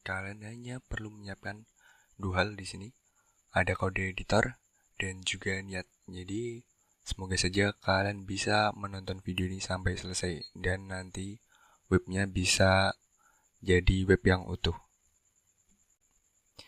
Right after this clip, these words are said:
Ya, di sini saya sudah punya mockup desain Figma untuk web profile yang nantinya akan kita buat. Kurang lebih tampilannya seperti ini.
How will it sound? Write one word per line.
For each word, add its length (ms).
Ya, 240
di 240
sini 320
saya 160
sudah 240
punya 480
mockup 400
desain 560
Figma 560
untuk 720
web 240
profile 480
yang 240
nantinya 400
akan 160
kita 320
buat. 320
Kurang 320
lebih 400
tampilannya 400
seperti 480
ini. 160